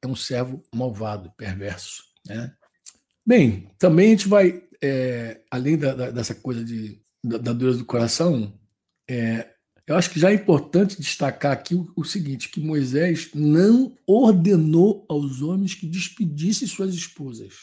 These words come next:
por achar coisa indecente. Não tem esse mandamento. Ele não disse, "Vai lá e despede. Se você achar coisa indecente, despede." Não. Ele permitiu o, o homem, é, por causa da dureza do coração, ele permitiu o homem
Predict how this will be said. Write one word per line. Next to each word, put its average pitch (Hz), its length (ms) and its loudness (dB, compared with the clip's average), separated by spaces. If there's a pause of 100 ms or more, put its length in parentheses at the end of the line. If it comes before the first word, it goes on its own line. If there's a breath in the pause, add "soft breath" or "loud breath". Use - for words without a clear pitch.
(140)
por 135 120 -6
achar 120 300 -4
coisa 113 240 -8
indecente. 107 480 -12 (320)
Não 208 120 2
tem 208 380 4
esse 202 200 2
mandamento. 175 680 -2
Ele 147 140 -2
não 185 120 2
disse, 160 400 -4
"Vai 156 140 -4
lá 156 180 -4
e 180 60 0
despede. 165 480 -4
Se - 60 -8
você 165 200 2
achar 185 280 2
coisa 170 180 2
indecente, 165 600 -4 (280)
despede." 143 600 0
Não. 131 360 -8 (560)
Ele 165 160 4
permitiu 220 1160 4 (240)
o, 123 300 -8
o 120 60 -2
homem, 120 380 -6 (200)
é, 98 460 -16 (180)
por - 100 -14
causa 120 200 -2
da 120 40 0
dureza 120 340 4
do 120 100 -2
coração, 120 400 -4
ele 139 100 0
permitiu 143 560 -2
o 160 120 2
homem 131 320 -4